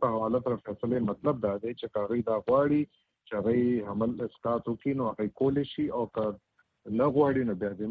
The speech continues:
نه کوي. دا همدغه، اه، رو ورسز ویډ چې کومه فیصله وه نولس سوه درې اویا د سپریم کورټ، هغه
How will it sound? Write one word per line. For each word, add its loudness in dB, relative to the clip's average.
نه -2
کوي. 0
دا 0
همدغه، -2
اه، -4
رو 0
ورسز -4
ویډ 2
چې -8
کومه -2
فیصله -2
وه -2
نولس -2
سوه -2
درې 2
اویا -2
د -4
سپریم -10
کورټ، 2
هغه 2